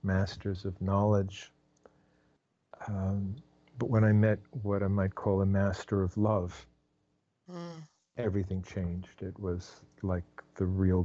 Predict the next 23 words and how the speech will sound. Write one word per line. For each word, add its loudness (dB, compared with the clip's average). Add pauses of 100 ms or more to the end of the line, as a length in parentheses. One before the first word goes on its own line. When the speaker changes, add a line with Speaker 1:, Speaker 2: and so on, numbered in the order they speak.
Speaker 1:
gold 2
compared -2
to -4 (460)
silver 0
and 0
bronze, 0 (120)
et -4
cetera. -2
Speaker 2:
Mm-hmm. -8 (680)
Speaker 1:
So 2
it 2
was 2
an -4
experience -4 (320)
of, -8 (440)
of -6
recognition -2 (720)
that -2
there 0
was -2
something, -2 (1080)
uh, 0
possible -2